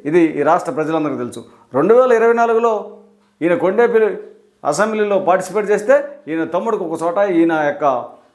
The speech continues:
బావమరిదికి ఒక చోట, ఈయన కుటుంబంలో ముగ్గురికి వైఎస్ఆర్సీపీ పార్టీ తరపున టిక్కెట్లను కూడా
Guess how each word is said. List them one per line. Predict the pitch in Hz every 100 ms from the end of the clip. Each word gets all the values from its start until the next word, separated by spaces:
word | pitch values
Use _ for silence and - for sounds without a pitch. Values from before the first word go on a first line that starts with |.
| -
బావమరిదికి | 117 208 240 202 170
ఒక | 147 147
చోట, | 131
ఈయన | 127 165
కుటుంబంలో | 170 - - 170 240 247 233
ముగ్గురికి | 214 202 202 247 220 208 185 -
వైఎస్ఆర్సీపీ | 180 254 247 233 214 202
పార్టీ | 175 190
తరపున | 190 185 170
టిక్కెట్లను | 170 170 185 185
కూడా | 175 170 143